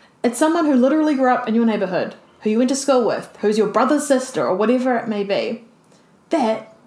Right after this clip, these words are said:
changes everything. Absolutely changes everything. And so I want you to really remember that, that you're sowing seeds, right?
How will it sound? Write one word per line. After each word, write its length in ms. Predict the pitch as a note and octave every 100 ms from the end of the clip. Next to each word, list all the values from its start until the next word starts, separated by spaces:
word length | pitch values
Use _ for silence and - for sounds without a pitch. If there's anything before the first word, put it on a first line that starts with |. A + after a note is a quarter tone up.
| _
changes 480 | - F#3+ F#3 G3+ - -
everything. 380 | G#3+ - - - - _ - - _ _ _ - - _ - _ - - _ _ _ _ B3+
Absolutely 760 | B3 - C4+ A#3+ A3 - G#3+
changes 440 | G#3+ G3 F#3+ F#3+ -
everything. 520 | - - - - A#3 - - - -
And 200 | A3+ A3+
so 80 | A#3
I 140 | A#3
want 360 | A3+ A3 B3 A#3+
you 60 | C#4
to 60 |
really 300 | B3+ B3 A#3
remember 320 | G#3 G3+ G3
that, 300 | F#3+ E3+ -
that 240 | - G#3 - - - - - -
you're 80 | A#3
sowing 340 | A#3+ C4 A#3
seeds, 540 | A3+ G#3+ F3+ D3+ - -
right? 360 | D#3+ A#3+ -